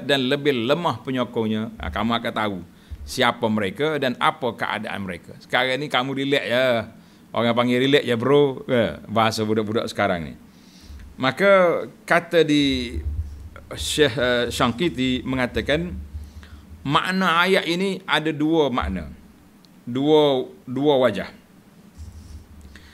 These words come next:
Yang pertama, Allah subhanahu wa taala mengarahkan Nabi sallallahu alaihi wasallam supaya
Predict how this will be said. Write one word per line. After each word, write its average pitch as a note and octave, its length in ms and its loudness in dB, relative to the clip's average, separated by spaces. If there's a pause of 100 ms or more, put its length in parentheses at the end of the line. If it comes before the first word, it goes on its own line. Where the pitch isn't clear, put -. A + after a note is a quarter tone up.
(360)
Yang A3 240 6
pertama, A3 560 4
Allah G3+ 320 4
subhanahu E3+ 240 -2
wa D3 80 -4
taala F3 240 2
mengarahkan E3+ 720 2
Nabi D#3+ 400 0
sallallahu D#3 560 4
alaihi D3+ 240 4
wasallam C3+ 640 2 (800)
supaya D3+ 880 2